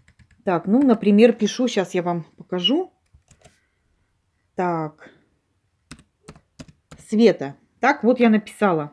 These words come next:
Так, я сохраняю. Вот. Здесь у меня специально вот такие точечки стоят.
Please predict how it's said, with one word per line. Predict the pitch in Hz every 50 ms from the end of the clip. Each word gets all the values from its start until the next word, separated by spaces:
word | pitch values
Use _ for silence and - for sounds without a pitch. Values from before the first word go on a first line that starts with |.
| _ _ _
Так, | 185 175 170 -
я | 196 202
сохраняю. | 202 - 190 - - 196 196 196 233 285 359 403 415 415 403 _ _ _ _ _ _ _ _ _ _ _ _ _ _ _ _ _ - - - _ _ _ _ _ _ _ _ _
Вот. | - 190 190 180 175 175 165 - -
Здесь | 185 180 208 294 294 294
у | 277
меня | 262 262 269 269
специально | 269 - - 240 - 285 269 247 233 214
вот | 214 202 202
такие | - 233 - 233 220
точечки | - 320 311 - - - - 240
стоят. | 214 - - 220 208 190 175 156 -